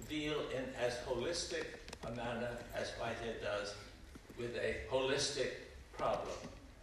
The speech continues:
have been very rare in the whole of history. I think he was wrong about some things. I hope you don't think because I'm holding him up as the best that we have that I say we can,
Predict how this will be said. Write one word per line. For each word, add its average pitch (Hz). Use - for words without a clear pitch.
have 123
been 110
very 117
rare 101
in 98
the 98
whole 98
of -
history. -
I -
think 165
he -
was -
wrong 208
about -
some -
things. -
I -
hope -
you 127
don't 127
think 127
because -
I'm 117
holding 131
him 117
up -
as -
the 123
best -
that -
we 127
have 127
that 143
I 127
say -
we -
can, -